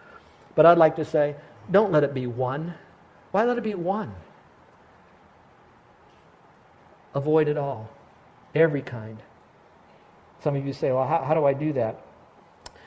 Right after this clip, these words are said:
Well, the best way to win a boxing match against evil in your life is don't get in the ring.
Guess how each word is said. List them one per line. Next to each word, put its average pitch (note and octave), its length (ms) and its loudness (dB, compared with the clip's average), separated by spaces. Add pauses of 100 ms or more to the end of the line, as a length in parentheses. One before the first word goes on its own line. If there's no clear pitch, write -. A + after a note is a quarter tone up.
(120)
Well, D3 280 6 (100)
the C#3+ 80 -2
best E3+ 260 0
way E3+ 140 2
to D3+ 80 2
win D3 220 0
a C3+ 60 0
boxing D3+ 560 0
match C3+ 320 -4
against C#3 340 -8
evil D3+ 260 0
in C#3 80 -2
your C3 120 -4
life C#3 280 0
is B2 100 -4
don't B2+ 200 -6
get C3 100 2
in C3 80 -2
the C#3+ 80 -2
ring. A2+ 300 -6